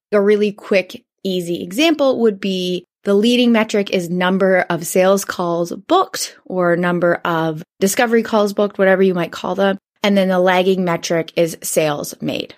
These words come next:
So leading into the result is the number of calls that you book. And then out of the calls would be the result itself, which is the number of sales.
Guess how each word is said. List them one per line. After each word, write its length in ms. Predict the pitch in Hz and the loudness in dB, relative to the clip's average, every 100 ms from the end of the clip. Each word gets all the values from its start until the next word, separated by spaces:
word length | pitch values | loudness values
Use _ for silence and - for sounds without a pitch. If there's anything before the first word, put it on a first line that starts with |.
| _ | _
So 320 | - 180 180 - _ | -4 0 0 -2 _
leading 420 | 226 233 220 214 - | 2 4 4 0 0
into 340 | 254 254 277 | 2 4 4
the 120 | 269 | 4
result 480 | 254 220 196 185 - | 2 2 0 -2 -4
is 200 | 185 170 | -2 -2
the 100 | 175 | -2
number 240 | 175 165 165 | -4 -4 -6
of 100 | 165 | -8
calls 360 | - 285 285 | 0 2 2
that 120 | 285 | 2
you 100 | 269 | 2
book. 380 | 240 269 262 - _ _ - | 2 0 0 -8 _ _ -2
And 180 | 190 | 0
then 380 | 185 175 170 - - | 2 2 0 -4 0
out 240 | 190 185 | 0 2
of 260 | 180 180 180 190 | 2 0 0 -4
the 120 | 196 | -4
calls 480 | 185 190 160 156 156 | 0 2 2 2 -2
would 220 | 170 165 170 | 0 -2 0
be 460 | 151 151 143 160 _ - | -2 0 -2 -6 _ -4
the 120 | 160 | -2
result 560 | 147 151 160 151 - - _ - | 0 2 2 0 -4 -12 _ -6
itself, 460 | 160 - 190 170 | -2 2 2 0
which 140 | 160 160 | -6 -6
is 160 | 147 | -4
the 100 | 165 | 0
number 280 | 160 147 131 | 0 0 -2
of 120 | 117 | -2
sales. 480 | - 165 104 - | -2 0 0 -4